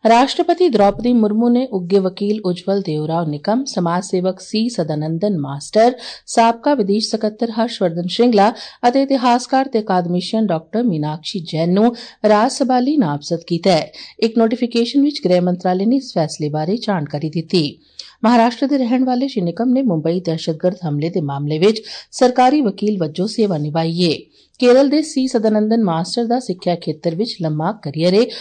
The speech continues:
ਉਹ ਸਿਆਸੀ ਹਿੰਸਾ ਦੇ ਸ਼ਿਕਾਰ ਰਹੇ ਨੇ।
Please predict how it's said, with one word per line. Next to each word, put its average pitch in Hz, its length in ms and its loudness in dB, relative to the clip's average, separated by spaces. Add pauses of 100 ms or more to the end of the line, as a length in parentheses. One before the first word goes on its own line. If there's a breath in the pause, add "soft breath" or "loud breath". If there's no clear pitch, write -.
(160 loud breath)
ਉਹ 247 80 6
ਸਿਆਸੀ 240 540 0
ਹਿੰਸਾ 196 460 -2
ਦੇ 175 180 -2
ਸ਼ਿਕਾਰ 143 420 -6
ਰਹੇ 180 200 0
ਨੇ। 190 160 2